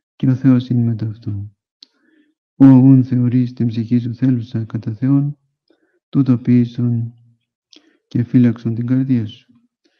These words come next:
Ό,τι λοιπόν βλέπεις κι εσύ να θέλει η ψυχή σου, πνευματικό, καλό, όπου έχεις ροπή και κάνεις πιο εύκολα από τα πνευματικά έργα, ό,τι κάνεις πιο εύκολα,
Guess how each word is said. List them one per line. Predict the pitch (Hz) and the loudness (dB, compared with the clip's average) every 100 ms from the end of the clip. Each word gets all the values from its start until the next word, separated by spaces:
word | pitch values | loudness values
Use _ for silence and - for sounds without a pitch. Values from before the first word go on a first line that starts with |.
| _ _ - | _ _ -6
Ό,τι | 147 127 120 | 0 2 2
λοιπόν | 117 117 123 | -4 -4 -6
βλέπεις | 113 127 127 | -4 -8 -10
κι | - | -14
εσύ | 113 - 127 120 127 - _ _ _ _ _ - | -16 -10 -8 -8 -10 -18 _ _ _ _ _ -8
να | 123 | -6
θέλει | 117 127 120 | -2 -2 -2
η | |
ψυχή | 117 - 110 123 | -4 -8 -4 -4
σου, | 123 139 135 - - _ | -2 -2 -2 -4 -14 _
πνευματικό, | 127 123 113 117 120 127 127 127 | 0 2 2 -2 -6 -4 -4 -4
καλό, | 123 107 120 143 156 _ _ _ _ _ _ | -6 -2 0 -2 -4 _ _ _ _ _ _
όπου | - 135 120 120 | -2 0 0 -2
έχεις | 127 120 113 - 143 | 0 -2 -6 -10 -6
ροπή | 123 113 - 131 143 139 _ _ _ _ | -2 -2 -2 -2 -2 -6 _ _ _ _
και | - | -10
κάνεις | - 120 120 117 | 0 2 2 0
πιο | 120 | -2
εύκολα | 117 117 - 117 143 156 - _ _ _ | -2 -2 -4 -4 -2 -4 -8 _ _ _
από | - 139 117 120 | -6 -4 -4 -2
τα | 123 120 113 | -2 -2 -4
πνευματικά | - 120 113 113 131 123 120 | 0 2 2 -2 -4 -2 0
έργα, | 120 113 117 131 - _ _ _ _ | 0 -2 -4 -6 -10 _ _ _ _
ό,τι | - 127 127 | -2 -2 -2
κάνεις | 120 127 117 113 | -4 0 0 -2
πιο | - 117 | -6 -6
εύκολα, | 127 156 151 151 | -4 -2 -2 -2